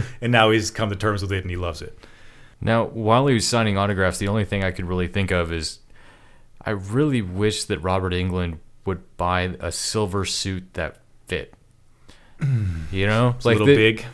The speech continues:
Speaker 3: Yeah, this was still in the, uh, era of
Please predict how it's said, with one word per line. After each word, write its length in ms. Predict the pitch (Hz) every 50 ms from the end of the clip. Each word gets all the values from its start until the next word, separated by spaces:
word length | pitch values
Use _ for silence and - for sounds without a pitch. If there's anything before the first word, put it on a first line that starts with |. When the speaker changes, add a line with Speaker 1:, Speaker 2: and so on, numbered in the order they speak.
| - -
Speaker 3:
Yeah, 240 | - 127 131 131 123
this 260 | 113 127 139 135 -
was 420 | 131 131 120 104 92 - - - -
still 520 | - - - - - 120 117 113 113 113 110
in 120 | 107 104
the, 320 | 101 98 98 95 95 87 90 - - -
uh, 440 | - 90 92 90 87 85 82 80 - - -
era 300 | 92 92 92 92 95 95
of 480 | 95 92 87 85 87 85 85 82 80